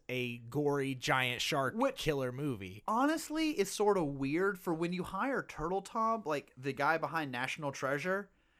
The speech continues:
Speaker 2: you're gonna get a popcorn fun family
Speaker 1: Right.
Speaker 2: flick. Like, it, he, Turtle Top does, is not gory shark movie for me. I feel like you hire him on when you decide the direction you wanna go.
Speaker 1: Sure.
Speaker 2: But, you know, a-, again, I'm not gonna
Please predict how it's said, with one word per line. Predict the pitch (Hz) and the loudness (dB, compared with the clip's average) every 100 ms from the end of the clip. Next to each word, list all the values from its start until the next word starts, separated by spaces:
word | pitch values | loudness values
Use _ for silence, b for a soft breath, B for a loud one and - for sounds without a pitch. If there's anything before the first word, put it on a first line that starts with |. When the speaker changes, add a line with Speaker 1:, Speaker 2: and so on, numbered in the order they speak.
| _ | _
Speaker 2:
you're | 233 | -4
gonna | 254 285 294 | 0 0 0
get | 285 | 0
a | 240 | 0
popcorn | - 214 214 - 220 208 190 170 151 _ _ _ - | -2 0 0 -2 -2 0 0 -4 -10 _ _ _ -6
fun | 202 202 180 | 0 0 0
family | 170 214 277 190 | -2 -2 2 6
Speaker 1:
Right. | 165 | 6
Speaker 2:
flick. | 113 113 123 | 6 0 2
Like, | 156 156 | 2 2
it, | 226 B B | -4 B B
he, | B - - - - | B -14 -14 -18 -14
Turtle | - 285 311 | 6 6 6
Top | 226 220 190 | 4 4 6
does, | 170 151 - | 2 -4 -2
is | 175 147 | -2 -2
not | 156 147 143 - _ _ _ _ _ 147 131 | 2 4 4 0 _ _ _ _ _ -16 -2
gory | 151 147 139 127 | 2 4 4 0
shark | - 143 139 135 | -2 0 0 0
movie | 117 101 92 - | -6 -6 -10 -10
for | 120 | -8
me. | 107 92 | -6 0
I | 127 | 2
feel | 180 226 | 2 4
like | 214 190 B B | 4 4 B B
you | 175 175 | -4 2
hire | 175 170 | 4 4
him | 165 165 | 2 2
on | 151 143 | 2 2
when | 160 156 | -2 -4
you | |
decide | 147 143 - 156 156 143 | -6 -6 4 8 8 6
the | 135 | -2
direction | 131 131 - 131 | -2 -2 -2 -12
you | 123 | -8
wanna | 117 104 90 | -6 -6 -8
go. | 87 92 | -6 -6
Speaker 1:
Sure. | - - 262 117 101 - | -2 4 4 4 -2 -12
Speaker 2:
But, | 156 160 208 - - - | 0 4 6 4 -4 -8
you | 208 | 0
know, | 208 | 2
a-, | 202 - - | 2 -2 -2
again, | 165 156 196 | -2 0 0
I'm | 180 | 2
not | 170 214 | 2 2
gonna | 175 151 | -2 -2